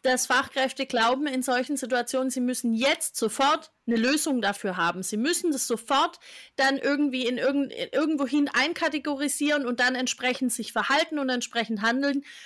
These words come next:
Und vielleicht kommen da auch manchmal solche, ähm, solche Sachen dann her, wie, ja, die wollen uns jetzt manipulieren und jetzt müssen wir da Grenzen setzen und so weiter und so fort.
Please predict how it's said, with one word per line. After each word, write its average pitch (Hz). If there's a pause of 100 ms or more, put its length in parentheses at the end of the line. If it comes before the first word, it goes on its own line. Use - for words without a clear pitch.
(140)
Und 247
vielleicht 247
kommen 262
da 240
auch 220
manchmal 190
solche, 190
ähm, 190 (1040)
solche 214
Sachen 208
dann 190
her, 190
wie, 190
ja, 190
die 190
wollen 202
uns 190
jetzt 202
manipulieren 202
und 196
jetzt 196
müssen 214
wir 196
da 196
Grenzen 214
setzen 202
und 185
so 190
weiter 175
und 170
so 180
fort. 170